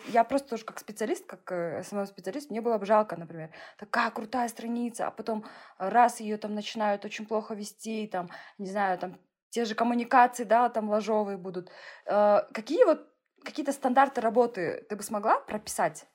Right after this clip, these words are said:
своему последователю? Ну, там, я не знаю,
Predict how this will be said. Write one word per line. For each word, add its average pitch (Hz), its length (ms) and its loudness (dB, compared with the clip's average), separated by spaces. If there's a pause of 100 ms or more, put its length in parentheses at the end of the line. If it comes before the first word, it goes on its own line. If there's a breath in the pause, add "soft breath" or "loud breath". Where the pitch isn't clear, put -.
(120)
своему 185 340 -6
последователю? 175 760 -8 (540)
Ну, 359 80 -4
там, 359 160 6
я 240 60 0
не 226 100 -4
знаю, 214 260 2